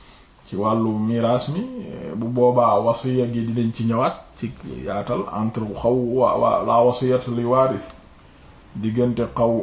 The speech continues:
bu dee ne warasa yi dañ ne sii sii mën naa, ñoom li wëyal nañ ko, te mooy day baax comme waxu waa jumhur ak leneen ñi ko ne mukk du baax comme zahiriye yi ak ñooñu. Insha Allah yooyu dina ñëw ci masala yooyu. Kon ci kaw noonu, kon jeexal nañu li ñu fàtte woon ci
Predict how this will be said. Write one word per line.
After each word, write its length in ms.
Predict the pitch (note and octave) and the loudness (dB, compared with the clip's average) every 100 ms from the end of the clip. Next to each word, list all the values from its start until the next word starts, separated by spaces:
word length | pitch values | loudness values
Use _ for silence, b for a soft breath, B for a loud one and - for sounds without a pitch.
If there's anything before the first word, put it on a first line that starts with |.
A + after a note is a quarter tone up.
| G2+ D#2+ D2+ C2 C2+ | -2 -2 -2 -4 -6
bu 160 | G2+ B2+ | -2 2
dee 220 | B2+ B2 | 4 4
ne 320 | B2 A#2+ A2+ - | 2 0 -2 -2
warasa 500 | A#2+ B2+ B2+ B2 B2+ | 2 4 4 2 0
yi 120 | B2 | 2
dañ 140 | A#2+ A#2+ | 2 2
ne 120 | A#2+ A2+ | 0 0
sii 260 | - A#2+ | 2 2
sii 240 | A2+ B2 C#3 | 4 2 2
mën 180 | A#2+ A#2+ | 2 2
naa, 200 | A2 G#2+ | 2 2
ñoom 640 | A2+ A2+ B2+ B2 A#2+ A#2 | 0 2 2 2 0 0
li 60 | B2 | 4
wëyal 300 | C3+ C3+ B2+ | 4 6 4
nañ 180 | B2 B2+ | 2 2
ko, 220 | E3+ G3+ - - b b b b - - | 0 -2 -4 -20 b b b b -20 -6
te 80 | B2+ | -2
mooy 260 | A#2+ A#2+ G#2+ A#2+ | 2 4 2 4
day 180 | B2 B2 | 6 6
baax 340 | A#2 A#2+ A#2+ - | 6 4 2 2
comme 200 | A#2+ A#2+ | 0 2
waxu 200 | A#2 A2 | 2 4
waa 220 | A#2 A2+ A2 | 4 4 2
jumhur 380 | A2 G#2 B2+ B2+ | 2 2 0 2
ak 160 | B2 A#2+ | 0 0
leneen 420 | A#2+ B2 B2 A2+ | 0 2 2 2
ñi 160 | A#2 B2 | 0 2
ko 120 | A#2+ | 2
ne 140 | A#2+ | 2
mukk 380 | A#2+ A#2+ C#3+ - B2+ | 2 4 2 2 2
du 80 | |
baax 280 | A2+ B2 D3 - - - - | 4 4 2 -2 -10 -14 -6
comme 220 | A2 A2 | -4 0
zahiriye 560 | A2+ A2 A2+ A2+ A2 A2+ | 0 0 0 2 2 2
yi 120 | E3 - b b b b b b _ | -2 -8 b b b b b b _
ak 120 | G#2 | -2
ñooñu. 460 | A2 A#2+ A2 G2+ G#2+ - D#3 | 2 2 2 2 -2 -6 -10
Insha 460 | E3 C3 - G#2 | -8 -8 -6 -6
Allah 280 | G2+ G2 G2 | -4 -4 -2
yooyu 280 | A#2+ C3 B2 | 2 2 2
dina 200 | A#2 A#2+ | 0 0
ñëw 260 | A#2 A2+ G#2+ | 0 -2 -2
ci 60 | G2+ | -2
masala 420 | G2 - F2 F#2+ | -2 -4 -6 -6
yooyu. 200 | G2 G2 | -4 -2
Kon 200 | A#2+ B2+ | 0 0
ci 100 | C#3 | 2
kaw 200 | D3 C#3+ | 2 4
noonu, 300 | C#3 C3 C3+ | 4 2 2
kon 220 | C#3+ C3 A2 | 2 0 2
jeexal 380 | C#3+ D3 C#3+ C3 | 2 4 2 0
nañu 220 | C3 C#3 | 0 0
li 120 | C#3 | 0
ñu 80 | C3+ | -2
fàtte 300 | C3 B2 - | 0 -2 2
woon 300 | C3+ D#3 F3 | 2 2 -4
ci 80 | - | -8